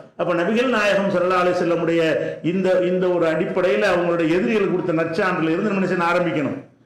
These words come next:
அடுத்ததாக வந்து நபிகள் நாயகம் ஸல்லல்லாஹு அலைஹி வஸல்லம் அவர்கள் பல துறைகள்ல, சும்மா நம்ம தொழுகிறது, நோன்பு வைக்கிறது, இந்த மாதிரி சில விஷயங்களை தான் நம்ம ரசூலுல்லாஹ் பத்தி பேசிட்டு இருக்கிறோம். பல துறைகள்ல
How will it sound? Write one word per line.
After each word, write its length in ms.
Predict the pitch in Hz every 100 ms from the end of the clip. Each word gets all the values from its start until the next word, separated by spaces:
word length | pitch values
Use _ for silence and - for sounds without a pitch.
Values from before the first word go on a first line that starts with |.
| _ -
அடுத்ததாக 500 | 185 - 240 202 165
வந்து 300 | 156 151 170 190 190 - - -
நபிகள் 380 | 156 220 240 220
நாயகம் 380 | 196 190 185 175
ஸல்லல்லாஹு 320 | 170 170 165
அலைஹி 120 | 160
வஸல்லம் 280 | 156 151 147
அவர்கள் 320 | 147 135 165 165 -
பல 340 | 156 170 233 277 269
துறைகள்ல, 540 | 240 254 220 208 160 120 - - _ _ _ -
சும்மா 200 | 202 277
நம்ம 220 | 233 220
தொழுகிறது, 420 | 214 208 202 214
நோன்பு 220 | 208 196 196
வைக்கிறது, 280 | 190 190 196
இந்த 100 | 196
மாதிரி 180 | 185
சில 120 | 185 180
விஷயங்களை 440 | 180 196 190 180
தான் 200 | 175 202
நம்ம 200 | 196 180
ரசூலுல்லாஹ் 400 | 170 180 180 180
பத்தி 160 | 180 220
பேசிட்டு 360 | 233 208 220
இருக்கிறோம். 280 | 196 165 110 - - _ _ _
பல 180 | 131 220 277
துறைகள்ல 600 | - 196 247 247 196 170